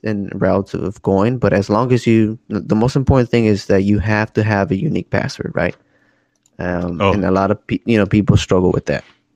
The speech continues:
Speaker 2: Yeah. Oh, yeah. You, you have to. You really do. I mean, it's not, it's n-, it's never easy to have something, like, really complicated, but yeah, you, you have to have, you don't reuse passwords and make 'em unique.
Speaker 1: I,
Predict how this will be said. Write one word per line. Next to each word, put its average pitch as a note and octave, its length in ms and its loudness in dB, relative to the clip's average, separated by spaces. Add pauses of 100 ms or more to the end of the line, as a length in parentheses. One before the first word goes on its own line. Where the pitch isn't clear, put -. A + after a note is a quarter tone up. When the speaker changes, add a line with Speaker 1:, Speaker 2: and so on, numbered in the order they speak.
(500)
Speaker 2:
Yeah. F#2 260 0 (300)
Oh, G2+ 160 2
yeah. E2+ 360 0
You, G2+ 300 2
you F#2+ 140 0
have F#2 300 -2
to. E2 280 -6 (360)
You F#2 120 -2
really F2 220 0
do. F2 280 0 (140)
I G2+ 60 0
mean, G#2 180 4
it's G2+ 200 0
not, A2+ 300 2 (540)
it's A2 240 -6
n-, A2+ 180 0
it's G2+ 220 -2
never G#2 340 2
easy G2+ 460 0 (1200)
to G#2 120 2
have F#2 200 0
something, F#2 320 0
like, F2 160 -2
really F2+ 200 0
complicated, F2 580 -4
but D#2+ 140 -2
yeah, E2 180 0
you, D#2+ 240 -4
you E2+ 200 -4
have D#2+ 200 -6
to D#2+ 100 -12
have, D#2+ 260 -10 (300)
you G2+ 140 -10
don't G2 360 -2
reuse F2+ 400 -2
passwords E2 580 -6
and D#2 240 -10
make F2 220 -4
'em D#2+ 100 -4
unique. D#2 340 -8 (1200)
Speaker 1:
I, G#2+ 160 0